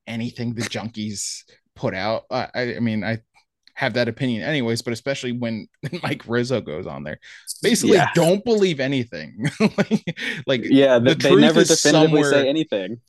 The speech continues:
Speaker 1: the truth is
Speaker 2: So
Speaker 1: somewhere in between. Like, if you don't wanna be, believe all the athletic stuff, fine, but don't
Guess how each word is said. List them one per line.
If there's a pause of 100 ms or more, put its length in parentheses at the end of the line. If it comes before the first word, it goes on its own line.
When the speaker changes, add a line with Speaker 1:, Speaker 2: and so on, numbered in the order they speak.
(180)
Speaker 1:
the
truth
is
Speaker 2:
So
Speaker 1:
somewhere
in
between.
Like,
if
you
don't
wanna
be, (140)
believe
all
the
athletic
stuff, (180)
fine, (220)
but
don't